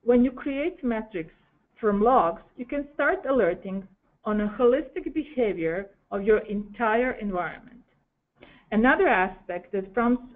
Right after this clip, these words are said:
our customers to create metrics from logs is a long-term retention of many metrics is way more cost efficient than storing logs. And that is why we have added this functionality into our Wavefront platform.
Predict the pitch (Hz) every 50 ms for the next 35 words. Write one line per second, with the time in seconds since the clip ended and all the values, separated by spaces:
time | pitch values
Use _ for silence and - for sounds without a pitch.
0 | - 202 196 196 - - 240 254 247 - - 196 180 170 180 - - 202 - -
1 | 254 240 226 233 233 - 220 226 226 226 226 240 - - - 226 202 196 208 208
2 | 202 185 165 190 190 - - - _ _ _ _ _ _ _ _ - 220 208 214
3 | 220 214 208 220 233 254 302 349 320 - _ - 247 226 214 202 190 185 185 190
4 | - 247 262 285 - - - - 175 170 165 - - 196 202 214 220 247 285 359
5 | 359 262 202 165 170 - - 165 170 - _ _ _ _ _ _ _ _ _ -
6 | 214 202 226 220 262 294 339 359 254 233 233 233 233 - 202 190 190 190 - 202
7 | 190 - - 254 247 - - 202 180 180 180 190 - 196 175 165 170 175 170 185
8 | 185 190 - - - - _ _ _ _ _ _ _ _ _ _ _ _ _ -
9 | 233 226 240 285 339 349 370 294 247 226 220 208 202 214 220 202 190 190 196 202
10 | 190 226 220 202 202 185 190 196 196 208 208 208 - _ _ _ _ _ _ _
11 | _ _ 202 196 196 - - 202 196 - - 220 202 185 175 175 185 190 190 -
12 | 226 208 196 185 - - - _ _ - 190 196 190 190 190 208 190 185 185 190
13 | - 180 170 170 170 170 165 - - - 214 185 170 165 165 - 175 175 175 -
14 | _ _ - 160 147 147 147 - _ 180 160 156 151 - 202